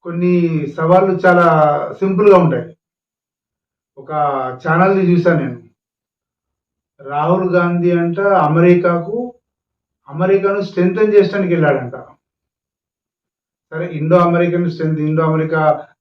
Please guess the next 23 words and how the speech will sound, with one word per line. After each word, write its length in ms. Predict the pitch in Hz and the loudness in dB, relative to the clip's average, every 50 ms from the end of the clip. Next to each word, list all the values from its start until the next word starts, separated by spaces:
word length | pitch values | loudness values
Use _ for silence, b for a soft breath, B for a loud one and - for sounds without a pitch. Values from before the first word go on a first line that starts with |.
| _ 139 | _ -16
రిలేషన్ 400 | 143 151 160 156 165 170 165 160 | -10 -6 -6 -6 -6 -6 -8 -8
స్ట్రెంగ్తన్ 440 | - - 156 147 143 156 160 160 156 | -8 -8 -8 -8 -6 -4 -2 -2 -2
చేయడానికి 380 | 156 - - 160 160 156 151 | -2 -2 -4 -4 -4 -2 -2
వెళ్ళాడంటే 440 | 151 147 151 156 156 156 156 156 165 | -2 -2 0 0 0 0 0 0 0
ఒక 140 | 160 160 160 | 0 0 0
మీనింగ్ 420 | 151 151 156 165 175 180 180 170 | -2 -2 0 2 4 4 4 4
ఉండేది. 380 | 156 135 131 123 117 - - - _ _ _ _ _ _ _ _ _ _ _ _ _ _ _ _ _ _ _ _ _ _ _ _ - | 2 2 0 -2 -6 -10 -16 -20 _ _ _ _ _ _ _ _ _ _ _ _ _ _ _ _ _ _ _ _ _ _ _ _ -16
కానీ 420 | 156 185 208 220 220 220 220 - _ _ _ _ _ _ | -12 -12 -10 -10 -10 -12 -14 -16 _ _ _ _ _ _
అమ-, 240 | - 123 131 143 147 | -20 -18 -14 -12 -10
అమెరికాను 640 | 147 139 135 - 139 160 160 175 175 190 190 202 202 | -8 -8 -8 -6 -4 -2 0 0 0 0 0 -2 -2
స్ట్రెంగ్తన్ 480 | - - 175 170 170 160 185 185 175 | -4 -4 -4 -2 -2 -2 0 0 2
చేయడానికి 420 | 175 170 165 175 175 175 170 165 165 | 2 2 0 0 -2 -2 0 2 4
వెళ్ళాడు 380 | 160 156 156 156 160 160 160 | 4 4 4 4 2 4 4
అని 160 | 156 156 151 | 2 2 0
చెప్పి 180 | 151 147 - 175 | -2 -4 -4 -4
ఒక 100 | 165 165 | -2 -2
టాక్. 460 | 165 - 151 - 120 - - - 156 | -2 -2 -2 -2 -4 -4 -10 -18 -20
సరే, 440 | - - 156 160 165 170 170 - - _ - | -16 -10 -8 -6 -6 -8 -8 -12 -18 _ -20
అమెరికాను 500 | 139 143 151 147 151 156 160 151 151 - | -16 -12 -10 -8 -8 -6 -6 -6 -6 -6
స్ట్రెంగ్తన్ 420 | - 151 147 143 147 151 147 147 | -8 -10 -10 -10 -8 -8 -8 -6
చేయడానికి 340 | 143 135 - 151 143 131 135 | -6 -8 -8 -8 -10 -8 -6
వెళ్ళాడు, 300 | 139 139 143 143 147 143 | -4 -4 -4 -4 -4 -4
రాసుకున్నాడు, 720 | 135 135 135 135 - - 143 139 135 131 135 156 165 160 | -4 -6 -6 -10 -14 -18 -16 -16 -14 -12 -12 -12 -12 -14